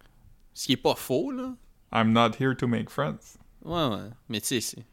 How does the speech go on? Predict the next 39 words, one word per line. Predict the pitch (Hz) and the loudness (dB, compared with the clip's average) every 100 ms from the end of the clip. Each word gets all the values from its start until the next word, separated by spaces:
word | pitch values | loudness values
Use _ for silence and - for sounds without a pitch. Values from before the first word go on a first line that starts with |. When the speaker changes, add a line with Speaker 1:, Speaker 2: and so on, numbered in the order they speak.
| - | -10
Speaker 1:
c'est | - | -6
plate | 104 147 147 - | -2 2 2 2
quand | 110 95 | -4 -2
même. | 104 131 104 101 | 0 0 0 -4
Tu | |
sais, | 117 | -6
je | 107 | -4
veux | |
dire, | 113 | -4
j'imagine | 107 110 117 127 | -4 -2 -2 0
que | 110 | -2
si | - 120 | -4 -8
tu | - | -8
bondes | 104 110 123 123 107 | 2 4 4 4 2
avec | 101 104 | 0 -2
quelqu'un | - 98 120 120 | -4 -4 -2 -2
pendant | 107 104 98 | -4 -6 -8
plusieurs | - 101 110 107 101 | -10 -8 -2 0 0
mois, | 101 101 107 120 123 _ - _ _ _ _ | -4 -4 0 0 -2 _ -20 _ _ _ _
t'as | - | -6
des | 110 104 | -2 -2
petites | - 107 | -4 -8
discussions, | - - - - 113 113 | -6 -6 -6 -4 -2 -2
une | 113 | -2
sorte | 104 101 | -6 -6
de | 98 | -6
shit, | - 123 117 | -4 -2 -2
après | 101 - 107 | -4 -8 -8
un | 101 | -4
bout, | 117 | -4
t'es | 113 98 | -4 -10
comme, « | 95 | -10
Ben | 95 | -6
voyons, | 92 120 113 | -2 -2 -2
tabarnak, | 104 101 117 - | -4 -6 -8 -8
tu | - | -10
m'as | 104 | -8
menti. » | 104 101 - 127 123 110 | -6 -6 -6 -4 -2 -2
euh. | 101 | -4